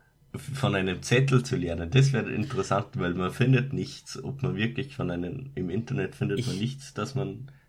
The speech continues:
Speaker 1: von einem Zettel lernen könne-,
Speaker 2: Na, ich
Speaker 1: könnte
Speaker 2: glaub,
Speaker 1: oder so.
Speaker 2: das funktioniert auch nicht, weil im Schlaf,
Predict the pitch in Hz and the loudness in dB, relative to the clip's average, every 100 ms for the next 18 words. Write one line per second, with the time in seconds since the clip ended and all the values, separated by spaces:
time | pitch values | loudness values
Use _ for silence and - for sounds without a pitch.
0 | _ 101 95 95 95 - - - 95 101 | _ -2 -2 -2 -4 -2 -2 -2 0 0
1 | 101 90 - 87 85 69 - 104 113 - | -2 -4 -4 -2 -2 -4 -8 -6 -6 -8
2 | - 87 - 113 120 131 123 127 120 - | -8 -6 -2 0 2 0 -4 -4 -4 -4
3 | 117 120 120 110 107 - 98 104 - - | -2 0 0 0 -6 -4 -2 -2 -8 -20
4 | - - 127 131 123 - 87 95 95 123 | -4 2 2 4 6 6 4 0 -4 -6
5 | - | -14